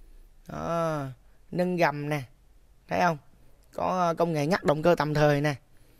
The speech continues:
Bàn rê cảm ứng dành cho cái màn hình giải trí nè. Đó. Xe rất đẹp luôn,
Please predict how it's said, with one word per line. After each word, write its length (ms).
Bàn 300
rê 180
cảm 180
ứng 320
dành 180
cho 220
cái 140
màn 180
hình 120
giải 160
trí 240
nè. 120
Đó. 140
Xe 220
rất 180
đẹp 200
luôn, 160